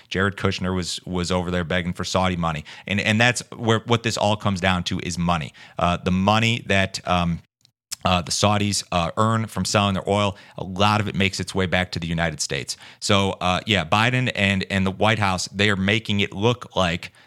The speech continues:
they are making it look like they're attempting to fix this gas price issue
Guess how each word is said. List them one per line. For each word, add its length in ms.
they 80
are 100
making 360
it 100
look 240
like 220
they're 100
attempting 540
to 80
fix 280
this 160
gas 320
price 360
issue 360